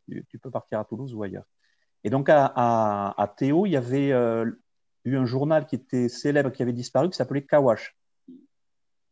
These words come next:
Et, euh, on a essayé avec d'autres de remonter un autre, euh, le petit Gauthier. Ça n'a pas duré longtemps, mais on était interne, on avait un labo photo, on avait, euh, des envies un peu d'écrire. Et donc, on a, on a... c'est mon premier journal,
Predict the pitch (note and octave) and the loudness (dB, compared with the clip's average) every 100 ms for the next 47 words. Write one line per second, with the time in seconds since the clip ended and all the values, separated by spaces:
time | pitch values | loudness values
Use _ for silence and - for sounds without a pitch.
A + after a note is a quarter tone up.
0 | - - _ - A2 G#2 G2+ A2 B2 C3 | -20 -20 _ -2 2 4 4 4 2 0
1 | C#3+ D3+ C3+ A2+ F3 F3+ A#2+ A#2+ B2+ C3+ | 2 4 2 0 -2 -2 -4 -2 0 -2
2 | C3+ B2 B2 D#3 - - G#3 _ _ _ | 0 0 2 -2 -6 -16 -16 _ _ _
3 | _ _ - G#2+ G#2+ G#2 G#2+ - F3 C#3 | _ _ -4 2 2 2 -2 -4 -2 -2
4 | C3+ - A#2+ F#3 - A#2+ B2 B2+ B2+ B2 | 0 0 0 0 -4 0 0 2 2 2
5 | A#2+ C#3+ G#3 G3+ B2 C#3+ C#3+ D3 C#3 D3+ | 2 2 2 0 0 0 0 0 2 2
6 | E3+ G3 F3 C#3 B2+ C3 C#3 C3+ C3+ C3+ | 2 2 -2 -2 0 2 2 0 -2 -4
7 | C3 D3 D#3+ F#3+ F#3+ E3 C3+ B2+ B2+ C3 | 0 2 4 4 2 0 0 -2 0 0
8 | C3 B2 A#2+ A#2 _ - - - - A2+ | 0 2 0 -2 _ -20 -20 -14 0 4
9 | B2 B2+ A#2+ B2+ C3 C3 A#2 B2 A#2 A2+ | 4 4 2 -2 0 0 0 -2 -2 -4
10 | - B2+ D#3+ F3+ A2+ A#2+ A#2+ A#2 A2+ A2 | -4 -4 -2 -2 -2 -4 -2 -2 0 0
11 | A2 A2+ A2 G#2+ G2+ A2+ B2 B2 B2+ - | -2 -2 -4 -4 -8 -6 -4 -2 -2 0
12 | F3 E3 C#3+ C#3 D3+ G3+ | 0 0 -2 0 0 -2